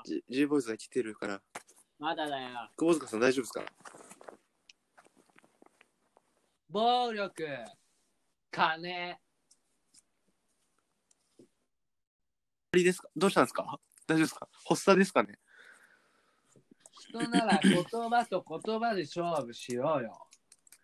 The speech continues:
Speaker 3: レゲエミュージックで。
Speaker 2: おめえ、ごちゃごちゃ、うるせえ。
Speaker 1: あ、ちょっと殴るのやめてください。
Speaker 3: こんな痛み到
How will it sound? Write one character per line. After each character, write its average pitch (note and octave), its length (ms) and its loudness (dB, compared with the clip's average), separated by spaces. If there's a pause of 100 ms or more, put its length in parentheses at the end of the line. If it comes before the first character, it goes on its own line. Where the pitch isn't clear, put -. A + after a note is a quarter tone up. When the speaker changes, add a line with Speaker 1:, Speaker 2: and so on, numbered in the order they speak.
(120)
Speaker 3:
レ E3+ 160 6
ゲ D#3+ 200 4
エ D#3 40 -2
ミ D#3 140 -8
ュ - 20 -2
ー D3 40 -2
ジ B2+ 120 -6
ッ - 100 -14
ク - 100 -12
で。 F#2 200 -10 (1160)
Speaker 2:
お C#3+ 200 -2
め D3 300 2
え、 - 20 -6
ご G3+ 240 4
ち A3+ 100 4
ゃ G3+ 140 8
ご D#3 180 2
ち - 100 -6
ゃ、 C3 280 -2
う D3+ 60 0
る G#3 220 6
せ A3+ 120 6
え。 F#3 200 8 (520)
Speaker 1:
あ、 - 100 0 (220)
ち B3 80 12
ょ - 20 12
っ - 20 2
と G#3+ 120 12
殴 F#3+ 320 12
る E4+ 60 12
の C#4+ 80 12
や B3 80 12
め B3 60 10
て B3 60 12
く B3 80 12
だ A#3 60 0
さ - 0 -
い。 - 20 -10 (540)
Speaker 3:
こ B3 200 0
ん C#4+ 80 2
な C4+ 180 2
痛 C4 240 0
み A3+ 100 -4
到 A#3 280 0